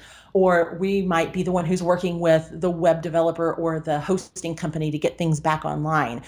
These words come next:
And sometimes it's just as much as an ear to listen. They have a question or they just feel like they need to kind of download everything that's happening and have someone who can help them kind of get their priorities back in order,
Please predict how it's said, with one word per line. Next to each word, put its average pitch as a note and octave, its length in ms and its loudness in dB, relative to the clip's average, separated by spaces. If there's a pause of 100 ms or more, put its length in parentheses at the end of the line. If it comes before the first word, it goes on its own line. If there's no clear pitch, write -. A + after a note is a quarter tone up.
(240)
And G#3+ 120 2
sometimes E3 920 0
it's F#3 180 -6
just G3+ 320 0
as - 120 -4
much E3 200 -2
as D3+ 120 -6
an D#3 140 -8
ear D#3 180 -4
to C#3 120 -12
listen. - 500 -6 (140)
They F3+ 80 -4
have D#3 200 -6
a C3+ 40 -10
question E3 760 -2
or E3 560 -2
they F3 160 -8
just F#3+ 320 -4
feel G3 120 0
like F3 200 -2
they E3+ 100 -4
need E3+ 220 -8
to - 80 -16
kind E3 180 -4
of D3 140 -2
download F3 500 4
everything E3 400 -2
that's D3 160 -4
happening D3+ 600 -4 (360)
and F3+ 120 -2
have F3 160 -2
someone F#3+ 240 0
who F#3 100 0
can F3+ 160 -2
help G#3 320 0
them E3 180 -2
kind E3+ 260 -8
of C#3+ 180 -6 (200)
get F#3+ 140 0
their G#3+ 120 0
priorities E3 580 0
back D#3 240 -8
in D#3 100 -8
order, C#3+ 500 -6